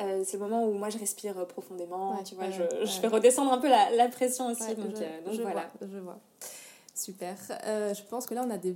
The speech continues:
Speaker 2: bons, bons conseils. Quatrième clé, du coup, Joy ?
Speaker 1: Alors, la quatrième clé, ce serait de rester soi-même. Respecte-toi. Ça, c'est hyper important. Euh, ça arrive, euh, surtout dans des situations où on est, euh, en manque.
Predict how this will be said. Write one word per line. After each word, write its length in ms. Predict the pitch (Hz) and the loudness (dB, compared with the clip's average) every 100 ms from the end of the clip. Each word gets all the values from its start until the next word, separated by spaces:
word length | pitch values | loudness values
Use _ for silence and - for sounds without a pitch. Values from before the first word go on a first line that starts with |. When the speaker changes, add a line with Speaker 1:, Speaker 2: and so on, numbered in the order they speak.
| 175 | -4
Speaker 2:
bons, 240 | 208 349 | -2 0
bons 260 | 311 247 320 | -2 -2 -4
conseils. 640 | 311 262 262 196 190 196 - - - - _ _ - _ - | -4 -4 -2 -4 -4 -6 -8 -14 -20 -20 _ _ -20 _ -10
Quatrième 360 | - 277 214 | -4 -2 -2
clé, 220 | 214 269 | -2 -2
du 140 | 320 254 | -2 -2
coup, 200 | 277 294 | -4 -4
Joy ? 300 | 240 285 359 - _ _ _ _ _ _ _ _ - - - - - | -2 -2 -4 -6 _ _ _ _ _ _ _ _ -20 -20 -20 -16 -6
Speaker 1:
Alors, 120 | 214 | -4
la 100 | 208 | -4
quatrième 520 | 208 269 269 254 233 | -4 -4 -2 -2 -4
clé, 320 | 226 254 269 277 | -4 0 2 0
ce 180 | - | -2
serait 520 | 403 - 240 240 247 202 | -4 -4 -2 0 0 -2
de 60 | 196 | -6
rester 300 | 202 - 240 | -6 -4 -2
soi-même. 460 | - 233 196 180 170 - | -2 -4 -6 -8 -10 -14
Respecte-toi. 1160 | 196 240 254 - - 240 247 - 208 - - - - - - - _ _ | 0 2 2 0 -2 -2 -4 -8 -8 -8 -12 -12 -20 -20 -20 -20 _ _
Ça, 120 | - | -2
c'est 200 | 254 240 - | 4 4 2
hyper 260 | 285 302 | -2 -2
important. 760 | 262 240 226 - 233 240 269 277 | -2 -2 -4 -4 -4 -2 -2 -4
Euh, 220 | 247 202 190 | -6 -4 -4
ça 160 | 185 | -4
arrive, 420 | 180 190 247 233 | -4 -2 -2 -2
euh, 200 | 208 185 175 233 | -4 -6 -8 -10
surtout 260 | 226 226 285 | -10 -8 -6
dans 100 | 220 | -6
des 80 | - | -4
situations 600 | 240 - 220 - 269 262 | -4 -2 -2 -2 -4 -4
où 100 | 202 | -6
on 200 | 190 196 | -6 -4
est, 180 | 226 | -4
euh, 40 | 185 156 156 - | -4 -6 -12 -10
en 160 | 190 180 | -8 -4
manque. 260 | 185 190 | -4 -6